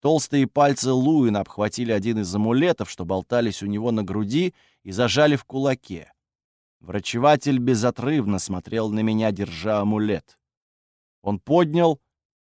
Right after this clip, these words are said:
и вытянул вторую руку вперед и сложил пальцы так, будто собрался черпать воду. В его ладони почти сразу образовался сиреневый сгусток магии,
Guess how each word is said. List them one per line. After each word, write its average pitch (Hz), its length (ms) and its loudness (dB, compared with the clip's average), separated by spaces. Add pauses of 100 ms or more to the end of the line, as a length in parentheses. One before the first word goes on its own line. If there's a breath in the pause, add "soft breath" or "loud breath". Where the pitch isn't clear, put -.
(200)
и 98 80 -4
вытянул 165 540 2
вторую 147 520 4
руку 135 280 2
вперед 131 580 2
и 127 60 -2
сложил 123 520 0
пальцы 143 520 2 (100)
так, 147 320 2
будто 135 380 -8
собрался 131 680 2
черпать 147 540 -2
воду. 113 480 0 (1080)
В 73 60 -20
его 110 280 -2
ладони 135 420 4
почти 135 340 -2
сразу 131 480 4
образовался 107 680 0
сиреневый 123 600 0
сгусток 117 520 -4
магии, 104 720 0